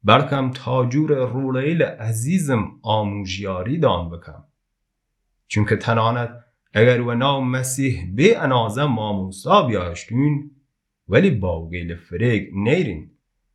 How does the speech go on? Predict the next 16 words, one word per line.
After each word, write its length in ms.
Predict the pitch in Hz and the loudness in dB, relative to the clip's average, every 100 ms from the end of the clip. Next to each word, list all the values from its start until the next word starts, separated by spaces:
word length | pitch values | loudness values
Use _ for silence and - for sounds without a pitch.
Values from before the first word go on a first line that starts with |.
| _ - | _ -8
ڕایەکە 680 | 87 104 113 110 120 117 113 - - _ _ _ | 2 6 6 4 -2 -2 -6 -6 -16 _ _ _
من 120 | 147 190 | 4 6
لە 100 | 139 123 | 4 0
ڕیە 240 | - 190 - | 0 0 -2
ئینجیل 600 | - 113 110 104 147 165 113 | -4 -2 0 0 2 2 0
وە 200 | 101 98 110 | 0 2 4
ناو 160 | 139 131 | 2 2
مەسیح 560 | 101 98 - 143 147 101 - | -2 -6 -4 -2 -2 -2 -4
ئیسا 420 | 98 95 - 127 123 90 | -4 -4 2 4 4 2
بیمەسە 460 | 147 196 101 - 90 85 | 2 2 0 -2 -6 0
باودان. 560 | 117 139 98 80 69 - _ _ _ _ _ _ _ _ _ _ | 2 2 0 -6 -10 -14 _ _ _ _ _ _ _ _ _ _
جا 320 | 117 104 190 226 165 123 | -6 2 6 6 4 0
لاڵکمە 640 | 107 104 104 104 165 151 - | 2 2 -2 -2 0 0 0
پێدان 380 | 131 147 156 151 147 147 _ _ 98 | -2 0 0 -2 -6 -10 _ _ -4
لە 200 | 92 87 90 | 0 0 0
مە 160 | 104 | 0